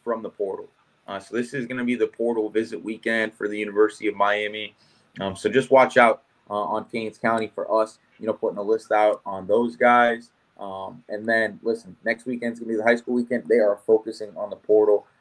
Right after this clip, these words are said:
this week. This is, this is where they're trying to get this done before early signing day, have some big momentum going into that period. Because, listen,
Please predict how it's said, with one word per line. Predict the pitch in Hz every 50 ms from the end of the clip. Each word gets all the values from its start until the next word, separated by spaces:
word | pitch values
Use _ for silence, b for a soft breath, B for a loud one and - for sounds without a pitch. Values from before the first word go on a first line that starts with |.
| b _ -
this | 107 110 110 - -
week. | - 104 98 87 -
This | - 104 104 -
is, | 117 107 - - b b b b b b b b
this | 120 135 - 143
is | 123 117
where | 131 135
they're | 131 131 123
trying | 123 - 127 127
to | 123 120
get | 123 120 -
this | 127 123 117
done | - 135 131 127 120
before | 117 117 117 - 123 120 95 107
early | 120 120 113 110
signing | 110 - 120 123 127 127 123 120
day, | 120 123 123 123 117
have | 113 113 107 104 - _
some | _ - - 110 104 98 95 - _ _ _
big | 127 127 127 120
momentum | 127 131 123 117 123 123 123 120 - 120 120 120
going | 123 123 120 120
into | 120 120 120 - 120
that | 120 117 120 - _
period. | 127 127 123 127 127 131 131 120 - _ _ _ _ _ _ _ _ _ _ _ _ _ _ _ - _ _ _
Because, | - - - 131 123 117 113 113 110 - - b b b b b b b b b b b b _ _ _ _ _ _ _ _ _ _ _ _ _ _ _ _ _ _ _ _ _
listen, | 143 147 143 - 107 90